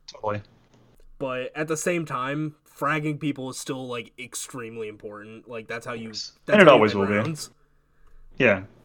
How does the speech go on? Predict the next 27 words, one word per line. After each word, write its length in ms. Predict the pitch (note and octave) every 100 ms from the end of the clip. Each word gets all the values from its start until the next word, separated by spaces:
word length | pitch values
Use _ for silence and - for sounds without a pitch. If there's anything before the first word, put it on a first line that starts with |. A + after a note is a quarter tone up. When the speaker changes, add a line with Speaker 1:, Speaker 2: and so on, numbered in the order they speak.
| -
Speaker 2:
And, 180 | E3 F3
like, 160 | D#3+ D#3
fragging 440 | - F3+ F3+ F3
people 300 | D#3+ D3+ D3
is 80 | C3+
something 360 | D#3 C#3 C3 A#2+
I 180 | B2 A#2+
suck 320 | - B2 A#2+
at. 260 | G#2+ A2
Like, 380 | A#2+ A#2+ A#2 - _ _ _ _ _ _ -
I've 200 | C#3+ D3+
had 160 | E3+ D#3+ C#3+
one 140 | C#3 D#3
Speaker 1:
Same. 80 | D3+
Speaker 2:
game, 300 | C#3+ C#3+ D3+ C#3+
I've 160 | F3
had, 160 | G#3+ G3+
like, 120 | E3+
one 180 | C#3+ D#3+
or 60 | D3+
two 140 | D#3
games 260 | C3+ B2 A#2
where 100 | A2+
I'm 100 | G#2+
positive. 600 | G2+ G2 G2 A2+ D3+ -
<laughs> 240 | - - -
Like, 280 | C4+ C#4+